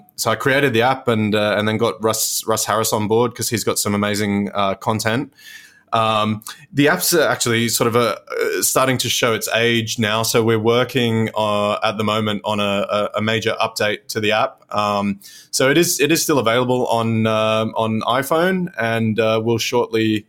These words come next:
um, in the new year be available on Android as well in a completely revised and revamped, um, version. But, um, definitely for,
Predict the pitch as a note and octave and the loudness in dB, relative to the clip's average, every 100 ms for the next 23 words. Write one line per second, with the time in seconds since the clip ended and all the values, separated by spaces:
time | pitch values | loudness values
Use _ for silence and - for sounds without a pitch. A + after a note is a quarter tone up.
0 | _ A2 A2 A#2+ A2+ A2 A2+ A2 B2 B2+ | _ -4 -4 -2 0 0 0 2 0 0
1 | A2+ A2 A2 A2 A2 A2 G#2+ G#2+ G#2+ G#2 | 0 0 0 -2 0 0 2 0 -2 -4
2 | G#2+ A2 A2+ A#2 A2 G2+ A2+ C#3 E3 A#2+ | -4 -4 2 2 2 0 2 2 2 -2
3 | A2 A2 A2 A#2 G#2+ B2 A2+ A2+ G#2+ - | -2 -2 -2 -8 -8 -4 0 0 -2 -8
4 | - - - _ - A#2 A2 A2 A#2+ A#2+ | -20 -20 -20 _ -2 0 2 2 2 2
5 | A2+ A2+ A2 A2 A2+ A2+ A#2 A2 - - | 0 0 0 0 -2 0 -2 -4 -8 -8
6 | - A#2 - A2+ A2+ A2 G#2+ - A#2+ C3+ | -8 -12 -4 -2 0 -2 -4 -2 2 2
7 | D3 F#3+ F3+ B2 A#2+ - - B2 A#2+ A#2 | 2 -2 0 0 0 -2 -2 0 2 0
8 | A#2 - - - - _ - D3+ D3 D3+ | -6 -18 -20 -20 -20 _ 0 0 2 0
9 | B2 C3 B2+ B2 B2+ - - - A#2 A#2 | 2 2 4 2 0 -6 -6 -2 2 4
10 | A#2 A#2 A#2 A#2 | 4 4 2 -2